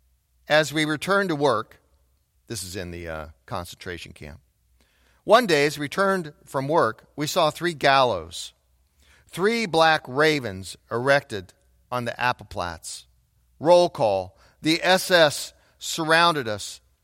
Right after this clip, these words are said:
machine guns aimed at us, the usual ritual. Three prisoners in chains, and among them a little Pipel, the sad-eyed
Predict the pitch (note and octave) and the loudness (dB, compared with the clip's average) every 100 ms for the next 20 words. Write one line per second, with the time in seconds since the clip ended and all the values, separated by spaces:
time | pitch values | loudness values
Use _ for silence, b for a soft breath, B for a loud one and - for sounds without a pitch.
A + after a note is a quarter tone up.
0 | _ - C3+ - G3 G3 G3 C#3+ A2+ G#2+ | _ -12 -8 -4 -2 0 0 0 -2 -4
1 | A2 - _ _ _ _ _ _ D#3 E3+ | -12 -16 _ _ _ _ _ _ 0 2
2 | F#3 D3 A2+ G2+ - - _ _ _ _ | 2 0 -2 -4 -8 -14 _ _ _ _
3 | _ _ _ _ _ _ _ _ - B2+ | _ _ _ _ _ _ _ _ -14 -4
4 | D3 B2+ A#2 A2 G2+ G2 F2 F2 _ _ | -4 -2 -6 -6 -8 -12 -18 -20 _ _
5 | _ _ _ _ _ _ _ _ - G#3+ | _ _ _ _ _ _ _ _ -4 -2
6 | B3+ G#3 G#3 G#3+ E3 D3 B2+ C#3 B2+ - | -2 0 2 2 2 -4 -4 -6 -4 0
7 | F3+ D3 A#2 F#2+ - - _ _ _ _ | 0 0 -4 -10 -16 -18 _ _ _ _
8 | _ C3+ D3+ F3 G3+ F3 B2 A#2+ - - | _ -2 2 4 2 2 -4 -6 -10 -6
9 | C3 D3 D#3+ - - D#3+ C3+ F#2+ F2 _ | -4 -2 -6 -8 -4 2 2 2 -6 _
10 | _ _ _ _ - G#2+ - C3+ C3+ C3 | _ _ _ _ -16 -10 -2 0 2 2
11 | B2+ B2+ A#2 | 0 -2 -4